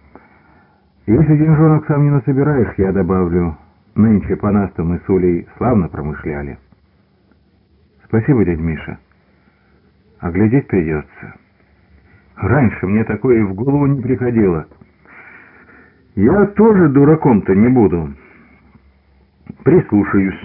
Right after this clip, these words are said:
пригляжусь к людям, а вот что-нибудь и всплывёт", сказал Лисицын и вдруг, меняя направление разговора,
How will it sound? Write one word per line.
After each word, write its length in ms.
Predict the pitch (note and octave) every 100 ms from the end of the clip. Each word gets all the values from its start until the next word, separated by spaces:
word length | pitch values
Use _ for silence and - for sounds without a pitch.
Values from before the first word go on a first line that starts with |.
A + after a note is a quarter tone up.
| - - _ _ _ _ _
пригляжусь 520 | C3+ G2 F2+ E2 F#2+
к 80 | -
людям, 420 | G2+ G2+ A2 G#2+ - _ _ _ _ _ _
а 100 | G2
вот 260 | E2+ G2+ E3 - - _
что-нибудь 600 | - D3+ F3 E3+ D3+ D3+
и 60 | B2+
всплывёт", 680 | - - G2 F2+ D#2 F2+ - _ - - _ _ _ _ _ _ _ _ _ _ _ _ _
сказал 420 | - G2 F#2 G#2 F#2
Лисицын 680 | F#2+ - C#3 C3 - A2
и 100 | A2
вдруг, 520 | G2 F2 G#2+ F#3+ F#3+
меняя 480 | D#3 E3 E3 D#3 A#2+
направление 640 | G#2 F#2 G2 G#2 B2 G#2+ G2
разговора, 640 | F#2+ F2+ B2 E3+ D#3+